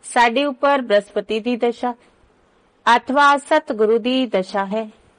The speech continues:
ਫਿਰ ਕਦੇ ਖੁਸ਼ੀ ਗੁੰਮ ਹੋ ਜਾਂਦੀ ਤਾਂ ਕਹਿੰਦੇ ਨੇ ਬ੍ਰਹਸਪਤੀ ਦੀ ਦਸ਼ਾ ਬਦਲ ਰਾਹੂ ਦੀ ਦਸ਼ਾ ਬੈਠੀ ਹੈ। ਕੋਈ ਬਹੁਤ ਸਾਹੂਕਾਰ ਹੁੰਦਾ, ਕੋਈ ਸੱਟਾ ਲਗਾਇਆ, ਦਿਵਾਲਾ ਨਿਕਲ ਗਿਆ। ਭਾਰਤ ਵਿੱਚ ਜਦੋਂ ਗ੍ਰਹਿਣ ਲੱਗਦਾ ਹੈ ਤਾਂ ਕਹਿੰਦੇ ਨੇ ਦੇ ਦਾਨ ਤਾਂ ਛੁੱਟੇ ਗ੍ਰਹਿਣ।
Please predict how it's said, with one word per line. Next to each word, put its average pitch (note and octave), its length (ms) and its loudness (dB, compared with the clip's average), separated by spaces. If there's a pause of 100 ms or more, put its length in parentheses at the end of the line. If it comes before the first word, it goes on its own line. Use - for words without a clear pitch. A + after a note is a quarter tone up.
(580)
ਫਿਰ C#4 260 2
ਕਦੇ C#4+ 400 0
ਖੁਸ਼ੀ C#4+ 500 -2
ਗੁੰਮ C#4 260 0
ਹੋ A3 200 0
ਜਾਂਦੀ G3 680 -2
ਤਾਂ A3+ 100 2
ਕਹਿੰਦੇ A3 420 0
ਨੇ G3 240 -4
ਬ੍ਰਹਸਪਤੀ B3 600 -4
ਦੀ C#4+ 200 -2
ਦਸ਼ਾ B3 380 0
ਬਦਲ G3 380 0
ਰਾਹੂ G3+ 300 -2
ਦੀ B3+ 200 -2
ਦਸ਼ਾ A3 360 -2
ਬੈਠੀ G3 460 -4
ਹੈ। A3+ 100 -4 (1000)
ਕੋਈ C#4 240 4
ਬਹੁਤ B3 360 4
ਸਾਹੂਕਾਰ C4+ 600 0
ਹੁੰਦਾ, C4+ 440 2
ਕੋਈ A#3+ 200 0
ਸੱਟਾ A#3 380 -2
ਲਗਾਇਆ, B3+ 640 2 (180)
ਦਿਵਾਲਾ F#3+ 400 0
ਨਿਕਲ A3 320 -2
ਗਿਆ। A3 240 -4 (760)
ਭਾਰਤ C4 400 2
ਵਿੱਚ C4+ 220 -2
ਜਦੋਂ C4+ 420 2
ਗ੍ਰਹਿਣ B3 480 2
ਲੱਗਦਾ A3+ 400 2
ਹੈ B3+ 220 2
ਤਾਂ A#3 180 -2
ਕਹਿੰਦੇ F#3+ 400 -2
ਨੇ A3+ 260 0
ਦੇ A3 280 0
ਦਾਨ A3+ 320 2
ਤਾਂ B3+ 260 0
ਛੁੱਟੇ F#3+ 360 -4
ਗ੍ਰਹਿਣ। F#3+ 360 -4